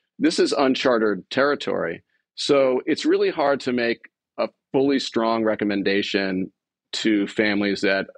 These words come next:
you're talking to at this stage. I was very clear that the odds were still stacked against us, as strongly as I felt about the case. And I didn't know what the repercussions would be for the families.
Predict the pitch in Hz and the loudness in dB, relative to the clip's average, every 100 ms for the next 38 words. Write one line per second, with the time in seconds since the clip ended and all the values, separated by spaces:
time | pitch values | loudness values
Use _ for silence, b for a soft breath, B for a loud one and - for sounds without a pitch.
0 | - 113 104 - 107 107 101 - 101 90 | -4 0 0 2 2 2 -2 0 0 0
1 | 95 - 117 110 87 80 - b b - | -4 -2 0 2 0 -6 -16 b b -4
2 | 120 123 98 123 107 - 110 95 95 104 | -2 -2 0 0 0 0 0 0 -2 -2
3 | 95 - 104 98 98 98 - 101 - 104 | -2 0 0 -2 -4 -6 -2 -2 0 0
4 | 98 - 104 104 - 92 - - - 123 | 0 -2 -2 -2 -2 -4 -2 -6 0 0
5 | 107 90 95 101 101 87 90 90 85 - | 0 0 -2 0 -2 -2 -4 -4 -6 -8
6 | - - - b b b b 139 147 147 | -8 -8 -12 b b b b 0 2 2
7 | 147 196 165 147 147 147 131 123 107 117 | 2 0 2 2 4 2 2 0 0 0
8 | 120 117 104 120 110 117 104 110 101 90 | 2 0 0 -2 0 -2 -2 -2 -2 0
9 | 104 98 - 107 98 95 - 135 131 107 | 0 0 -2 -2 0 -2 -2 0 0 -2
10 | 87 90 | -6 -8